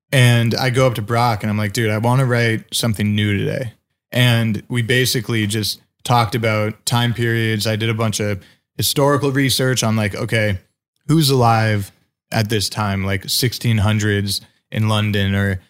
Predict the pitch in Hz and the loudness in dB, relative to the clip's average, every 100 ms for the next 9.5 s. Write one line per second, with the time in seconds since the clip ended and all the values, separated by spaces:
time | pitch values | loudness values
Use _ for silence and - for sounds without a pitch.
0 | _ - 117 104 - 120 113 113 98 113 | _ -4 -2 -2 -2 0 2 2 0 0
1 | 107 107 104 - _ - - 139 123 110 | 0 0 -2 -6 _ -10 0 2 2 2
2 | 113 113 101 110 110 104 107 120 123 104 | 0 0 -2 0 0 0 0 0 0 -2
3 | - _ _ - 123 123 120 110 120 110 | -6 _ _ -6 0 2 0 0 -2 0
4 | 117 123 117 110 110 113 110 110 104 113 | 0 0 2 2 2 2 2 0 -2 -2
5 | 110 107 104 - 120 107 104 104 - _ | 0 0 -2 -2 -2 0 0 -4 -6 _
6 | _ _ _ _ _ _ - 120 120 113 | _ _ _ _ _ _ 0 4 4 2
7 | - _ 113 107 117 123 127 120 117 113 | -2 _ -6 -6 -2 0 2 0 0 0
8 | 110 104 107 104 101 101 98 _ _ - | 0 0 0 0 0 -2 -8 _ _ -2
9 | 107 104 101 101 95 | 2 2 2 0 -2